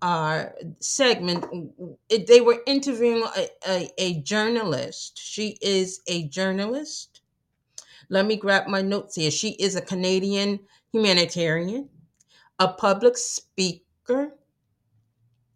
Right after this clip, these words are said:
okay, uh, and, and apparently now an author. Uh,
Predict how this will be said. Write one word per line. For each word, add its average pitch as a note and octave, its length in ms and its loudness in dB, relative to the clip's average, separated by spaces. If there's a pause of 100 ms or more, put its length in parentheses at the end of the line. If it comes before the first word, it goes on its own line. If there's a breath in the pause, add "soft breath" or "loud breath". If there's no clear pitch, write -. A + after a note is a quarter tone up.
(160)
okay, A3 640 2 (460 loud breath)
uh, G#3+ 640 8 (220)
and, A3+ 380 2
and A#3 160 2
apparently G#3+ 640 0
now F3+ 320 4
an F3 180 -6 (140)
author. C3 720 2 (1500 loud breath)
Uh, A#3+ 480 8